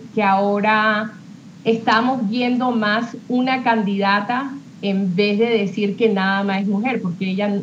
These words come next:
no es solamente mujer, es, es muchas cosas. Eso, eso es una de las, de las,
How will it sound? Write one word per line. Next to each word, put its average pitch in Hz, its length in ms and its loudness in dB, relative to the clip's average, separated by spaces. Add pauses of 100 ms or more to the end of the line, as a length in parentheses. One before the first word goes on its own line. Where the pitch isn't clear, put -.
(120)
no 208 160 0
es 220 140 0
solamente 220 580 0
mujer, 165 460 -2
es, 180 260 -4 (100)
es 190 180 -2
muchas 220 480 0
cosas. 196 420 -6 (120)
Eso, 185 600 -4
eso 190 320 -4
es 202 160 -4 (140)
una 247 300 0
de 196 120 2
las, 156 260 0 (500)
de 180 240 -2
las, 160 480 0